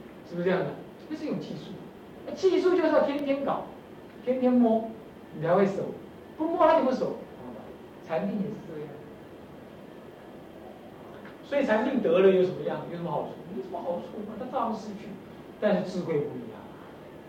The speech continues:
我问你啊，你若知影讲迄个人袂交往的，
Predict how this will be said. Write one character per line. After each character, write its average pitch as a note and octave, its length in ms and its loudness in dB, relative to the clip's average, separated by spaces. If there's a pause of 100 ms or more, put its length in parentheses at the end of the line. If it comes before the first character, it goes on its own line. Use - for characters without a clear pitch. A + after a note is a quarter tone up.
(720)
我 G#3 100 6
问 F3 180 2
你 E3 160 -6
啊， D3 240 -6 (1700)
你 D#4 100 2
若 C4 140 4
知 - 20 6
影 G3 60 4
讲 B3 360 6
迄 C#4+ 60 2
个 A#3 80 8
人 G3+ 80 8 (100)
袂 - 140 4
交 D#3 180 4
往 D3 220 4
的， A#2 60 -8